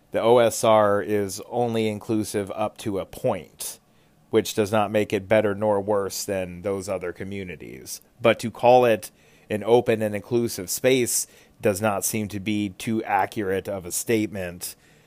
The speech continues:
Not that I am one to gauge accuracy. I am not the boss. I am not the boss of the O S R, though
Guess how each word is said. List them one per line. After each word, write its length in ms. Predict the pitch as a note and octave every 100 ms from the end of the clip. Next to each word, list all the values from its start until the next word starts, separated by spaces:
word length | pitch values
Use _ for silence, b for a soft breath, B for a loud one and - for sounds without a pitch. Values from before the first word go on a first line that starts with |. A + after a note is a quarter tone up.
| b b b
Not 220 | B2 B2 -
that 140 | A2
I 120 | G#2+
am 120 | G2+
one 260 | G#2 G#2+ G#2
to 100 | -
gauge 500 | F#2 G2+ G2+ G2 F2+
accuracy. 880 | G#2 A#2 B2 C3 C3+ - B2 A#2+ A#2+
I 180 | G#2+ A#2
am 120 | A2+
not 220 | A2+ G#2
the 60 | F#2
boss. 720 | G2+ G2+ G#2 G#2+ - - - b b b b
I 120 | G#2+
am 80 | A2+
not 240 | A#2+ A#2
the 60 | A#2
boss 440 | A2 A#2+ A#2 -
of 140 | B2+ A2
the 160 | A#2+
O 100 | A#2
S 180 | A2 -
R, 520 | C3 B2+ B2+ C3 B2 - -
though 480 | A#2 A#2 A2 A2+